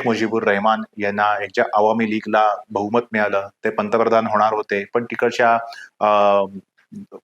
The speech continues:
पाक-, पश्चिम पाकिस्तानातल्या लोकांना त्याला विरोध होता, मग त्यांनी मुजीबांना अटक केली आणि नंतर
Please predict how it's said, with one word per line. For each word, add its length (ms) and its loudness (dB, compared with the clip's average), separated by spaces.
पाक-, 200 -2
पश्चिम 320 0
पाकिस्तानातल्या 640 0
लोकांना 260 0
त्याला 160 2
विरोध 320 0
होता, 300 2
मग 60 -8
त्यांनी 160 0
मुजीबांना 400 0
अटक 300 2
केली 200 -2
आणि 180 -8
नंतर 220 -4